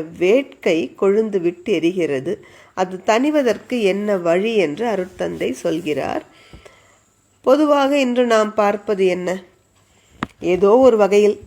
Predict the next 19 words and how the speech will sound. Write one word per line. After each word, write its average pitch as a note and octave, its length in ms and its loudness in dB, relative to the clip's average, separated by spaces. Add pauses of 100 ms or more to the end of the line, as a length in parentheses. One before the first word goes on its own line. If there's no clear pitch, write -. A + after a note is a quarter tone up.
(240)
மூலதனத்தை G3 640 0
சேர்த்து G3 420 -2
கொண்டு F3+ 280 -4
விட்டால் F3 400 -2
நம்ம G#3+ 180 0
மீண்டும் A3 420 -2
மீண்டும் A3+ 320 0
நினைவில் G#3+ 400 0
கொள்ள F#3 220 4
வேண்டும். E3 400 -2 (340)
மூலதனம் G3+ 680 2
என்பது F3 380 -2 (160)
பூமி, G3 480 2 (300)
உழைப்பு, G3 580 0 (220)
கருவிகள், G3 640 0 (100)
தொழில் B3 440 0
திறன். F#3 320 -2 (1040)
இதை B3 240 2 (240)
பாதுகாப்பதற்கும் G#3+ 1400 -2